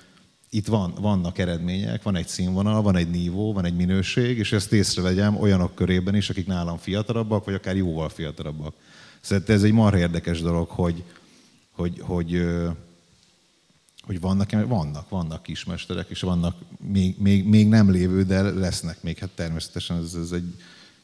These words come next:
ez egy olyan folyamat, amiben ezek, ö, nem, nem is választanám külön,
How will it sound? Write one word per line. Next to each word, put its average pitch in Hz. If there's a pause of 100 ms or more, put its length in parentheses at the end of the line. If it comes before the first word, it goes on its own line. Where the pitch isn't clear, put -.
ez 87
egy 98
olyan 95
folyamat, 95
amiben 95
ezek, 92
ö, - (2500)
nem, 107
nem 113
is 104
választanám 98
külön, 78